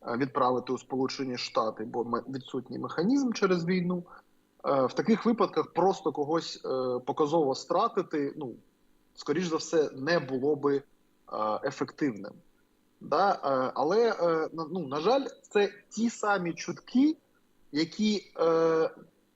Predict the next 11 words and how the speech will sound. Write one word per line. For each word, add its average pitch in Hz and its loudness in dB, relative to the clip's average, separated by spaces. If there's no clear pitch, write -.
породжуються 160 2
навколо 151 0
цієї 156 0
проблеми, 196 -2
і 170 4
які 180 6
призводять 170 2
до 160 -8
того, 233 2
що 175 -4
проблема 196 0